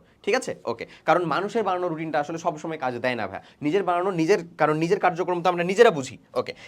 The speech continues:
এরপরে very last একটা থিং যেটা খুবই গুরুত্বপূর্ণ, সেটা হচ্ছে সেলফ রিওয়ার্ড সিস্টেম রাখা।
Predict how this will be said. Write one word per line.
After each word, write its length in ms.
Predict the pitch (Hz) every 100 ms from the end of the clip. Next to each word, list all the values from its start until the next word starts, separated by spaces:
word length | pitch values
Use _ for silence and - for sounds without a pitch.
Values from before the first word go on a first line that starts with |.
| -
এরপরে 340 | 196 208 220
very 340 | 143 180 262 214
last 360 | 143 214 254 233
একটা 180 | 220 196
থিং 240 | 180 160
যেটা 140 | 139
খুবই 300 | 165 - 214
গুরুত্বপূর্ণ, 460 | 247 214 214 160 170
সেটা 160 | 190 175
হচ্ছে 140 | 170
সেলফ 340 | 170 196 214
রিওয়ার্ড 260 | 170 160 156
সিস্টেম 340 | 151 147 139
রাখা। 240 | 107 98